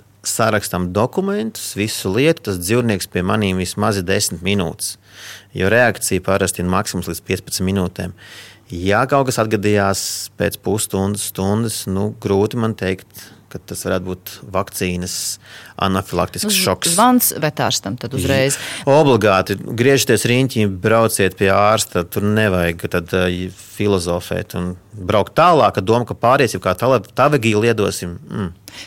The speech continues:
Speaker 2: Par to duršanas vietu, nu, tas gan ir lasīts daudz kur, ka šobrīd, um, vetārsti piekopja tādu praksi, ka tiek durts nevis kaustā kā parasti, bet, nu, citās vietās.
Speaker 1: Jā, um,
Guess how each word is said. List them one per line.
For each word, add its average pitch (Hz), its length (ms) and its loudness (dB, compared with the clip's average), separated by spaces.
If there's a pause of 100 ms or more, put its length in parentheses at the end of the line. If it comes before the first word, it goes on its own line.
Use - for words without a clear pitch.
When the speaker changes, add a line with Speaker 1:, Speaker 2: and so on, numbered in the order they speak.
(100)
Speaker 2:
Par 220 140 0
to 190 300 4
duršanas 180 560 0
vietu, 156 420 2
nu, 165 140 2
tas 175 340 0
gan 302 160 4
ir 190 100 4
lasīts 151 460 0
daudz 165 340 2
kur, 170 160 -2
ka 156 400 4
šobrīd, 160 560 0
um, 147 340 4 (120)
vetārsti 156 500 0
piekopja 160 460 0
tādu 147 160 -2
praksi, 180 360 0
ka - 100 -10
tiek 147 200 -2
durts 160 360 -2
nevis 139 320 0
kaustā 143 380 0
kā 120 140 0
parasti, 190 480 0
bet, 143 260 -2
nu, 143 380 0
citās 147 400 -2
vietās. - 480 -8 (400)
Speaker 1:
Jā, 127 320 4 (100)
um, 104 460 2